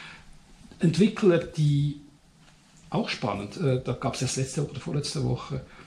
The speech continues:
gab es, äh, oder noch länger, ich weiß gar nicht mehr genau,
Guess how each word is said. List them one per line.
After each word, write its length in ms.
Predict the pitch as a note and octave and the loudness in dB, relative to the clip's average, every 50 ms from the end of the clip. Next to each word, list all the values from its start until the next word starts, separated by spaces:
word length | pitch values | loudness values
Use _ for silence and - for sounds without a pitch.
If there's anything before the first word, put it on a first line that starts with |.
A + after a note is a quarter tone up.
| - - - - - | -20 -20 -20 -16 -10
gab 260 | - - C3 B2 - C#3 | -6 -4 -4 -2 0 0
es, 300 | C3 A#2+ - - - - | 0 0 0 -2 -2 -2
äh, 40 | C#3 | 0
oder 840 | B2+ A#2+ A#2 A#2+ - A#2+ A#2+ - - - - - - - - - - | 0 2 0 0 -2 -4 -6 -10 -16 -20 -20 -20 -18 -16 -16 -16 -14
noch 180 | - A2+ - - | -14 -14 -12 -12
länger, 240 | G2 G2 F#2+ G2 - | -12 -12 -12 -10 -10
ich 140 | A2 - - | -10 -8 -6
weiß 160 | A#2 - - | -6 -6 -4
gar 100 | - A#2+ | -4 -6
nicht 140 | - - - | -6 -6 -10
mehr 80 | - | -10
genau, 220 | - A#2 - - | -8 -8 -8 -8